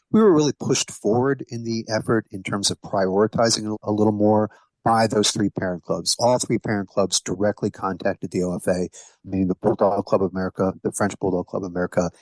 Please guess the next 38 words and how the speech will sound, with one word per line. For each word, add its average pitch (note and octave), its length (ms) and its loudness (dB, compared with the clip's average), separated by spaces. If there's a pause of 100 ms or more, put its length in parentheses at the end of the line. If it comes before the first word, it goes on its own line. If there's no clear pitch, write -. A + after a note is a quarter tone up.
(160)
and F#2+ 120 -6
the - 40 -6
Pug F2+ 280 0
Dog F2 240 2
Club F2+ 180 0
of F2 140 -4
America. F2+ 440 -4 (360)
All A2+ 160 6
three C3 180 2
contacted G2+ 760 0
us F2 240 2
and G2 200 -10
asked G#2+ 380 0
us - 340 2 (220)
to - 80 -4
proactively G2 800 -2
pursue F#2 640 2 (280)
the F#2 100 -2
implementation F#2 720 -4
of F2+ 100 -10
this F2+ 160 -4
program F2+ 580 -4 (200)
here G2 180 2
in F2+ 80 2
North F#2 280 0
America. F2 480 -2 (400)
And B2 140 6
whenever D#3+ 260 6
I C#3 60 6
say C3+ 240 2
sort B2 240 2
of A#2 60 2
U A#2+ 160 4
S, A#2 200 2
I A2 120 -6
need A#2 200 -6
to - 100 -12
mention G2+ 500 -4